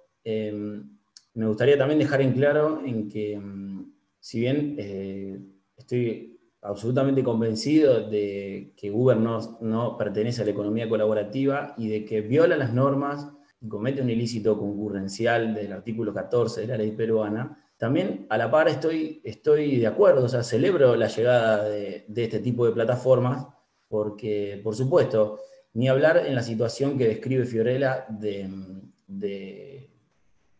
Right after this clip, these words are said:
la absoluta disparidad que hay entre el servicio de taxis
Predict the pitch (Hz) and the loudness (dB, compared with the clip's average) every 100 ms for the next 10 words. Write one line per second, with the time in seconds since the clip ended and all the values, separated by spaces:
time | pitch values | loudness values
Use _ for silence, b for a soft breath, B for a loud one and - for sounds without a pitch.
0 | _ 110 107 101 98 98 - 113 120 143 | _ -4 0 0 0 -4 -2 0 0 0
1 | 143 120 107 98 98 98 95 95 92 92 | 2 4 4 0 -6 -8 -10 -12 -16 -16
2 | - - _ - - - _ b b b | -20 -20 _ -20 -20 -20 _ b b b
3 | b b b - _ _ - 107 - 127 | b b b -20 _ _ -10 -8 0 2
4 | 120 123 165 120 127 139 117 107 110 110 | 4 6 6 6 6 6 4 2 0 0
5 | 113 127 117 107 - 135 - 123 120 - | 0 0 0 0 2 0 2 0 -2 -4
6 | - | -12